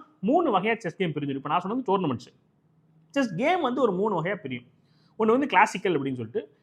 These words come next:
அப்புறம் ரேபிட்னு சொல்லிட்டு, அப்புறமா பிளிட்ஸ்ன்னு சொல்லிட்டு. So கிளாசிக்கல்ங்கிறது அதிக டைம்,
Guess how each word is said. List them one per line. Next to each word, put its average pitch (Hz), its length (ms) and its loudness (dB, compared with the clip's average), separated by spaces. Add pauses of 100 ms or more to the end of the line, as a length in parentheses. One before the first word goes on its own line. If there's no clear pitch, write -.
(140)
அப்புறம் 175 300 4
ரேபிட்னு 170 460 4
சொல்லிட்டு, 120 360 -6
அப்புறமா 202 360 -4
பிளிட்ஸ்ன்னு 170 360 0
சொல்லிட்டு. 117 340 -8 (340)
So 277 160 4
கிளாசிக்கல்ங்கிறது 233 580 6
அதிக 269 500 0
டைம், 156 220 -2